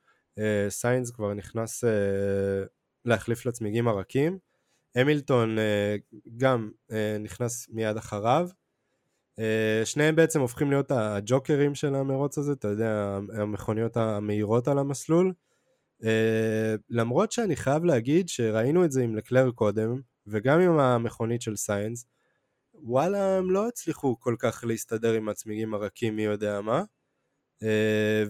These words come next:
ולואיס, אה, עוקף את סיינס בהקפה השישים ושלוש כבר, הוא היה משמעותית יותר מהיר ממנו.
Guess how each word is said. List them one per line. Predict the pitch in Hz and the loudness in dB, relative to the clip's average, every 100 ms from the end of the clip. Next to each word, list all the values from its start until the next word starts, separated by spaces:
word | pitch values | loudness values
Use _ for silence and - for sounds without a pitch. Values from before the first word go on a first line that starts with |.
| 104 | -2
ולואיס, | 110 107 107 113 156 185 - - - - | 0 2 2 4 4 4 -2 -8 -12 -4
אה, | 113 110 | 0 2
עוקף | 107 - 135 - | 2 0 0 -2
את | 117 | -2
סיינס | 123 120 113 | 0 0 0
בהקפה | 107 104 - 104 120 | -2 -4 -4 -4 0
השישים | 110 - - 113 | 0 -4 -10 -10
ושלוש | - 104 113 | -4 -2 -2
כבר, | 120 147 | -2 -2
הוא | 147 101 | -2 -2
היה | 101 110 | -4 -4
משמעותית | 113 - 98 98 123 120 | -6 -6 -6 -4 -4 -2
יותר | 123 - 104 | -4 -2 -2
מהיר | 98 101 | -2 -2
ממנו. | 101 101 107 123 175 | 0 0 0 0 -2